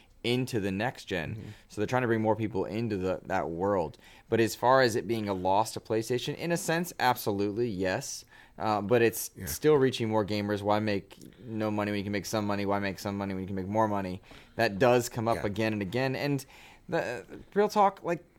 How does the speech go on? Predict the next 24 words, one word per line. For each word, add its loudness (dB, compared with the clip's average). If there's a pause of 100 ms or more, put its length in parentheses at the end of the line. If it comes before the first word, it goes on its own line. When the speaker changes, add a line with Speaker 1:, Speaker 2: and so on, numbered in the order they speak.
(600)
Speaker 1:
that's -12
not -8
hurting -4
anybody. 2 (140)
I 0
don't 4
think 2
it's, -2
I 6
really 12
don't 10
think 4
it's 0
hurting 2
anybody 4
now. 4
Now, 4
if -4
P 2
S 4
three -2
launches, 2
P -2
S, -6